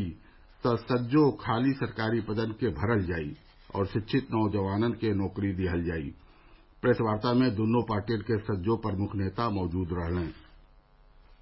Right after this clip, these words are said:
प्रदेश में सतवां फेरा क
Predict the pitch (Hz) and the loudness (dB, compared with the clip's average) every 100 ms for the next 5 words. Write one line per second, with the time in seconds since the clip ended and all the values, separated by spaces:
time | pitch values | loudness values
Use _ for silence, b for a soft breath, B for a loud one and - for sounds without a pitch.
0 | - - - - - - 127 160 175 180 | -20 -20 -20 -20 -12 -2 2 4 4 2
1 | 185 185 156 151 160 156 143 156 151 - | 2 2 2 4 4 4 2 2 0 -4
2 | 156 | 0